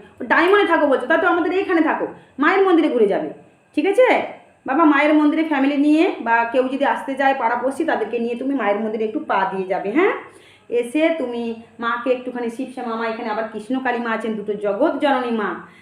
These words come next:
জগৎ জননী, জাগ্রত জীবন্ত মা, কি কি যে মিরাক্কেল করছেন, এমন কোনো ভক্ত নেই যে তার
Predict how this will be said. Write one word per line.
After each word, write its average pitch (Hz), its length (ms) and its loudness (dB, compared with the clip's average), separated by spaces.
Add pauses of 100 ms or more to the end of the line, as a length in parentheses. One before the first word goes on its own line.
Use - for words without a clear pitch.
(220)
জগৎ 226 420 2
জননী, 262 360 0
জাগ্রত 247 520 0
জীবন্ত 254 600 -2
মা, 185 380 -6 (360)
কি 349 280 4
কি 349 160 4
যে 370 120 4
মিরাক্কেল 320 560 4
করছেন, 302 540 2
এমন 277 340 0
কোনো 320 200 4
ভক্ত 269 360 0
নেই 277 360 0
যে 254 80 -4
তার 262 160 -2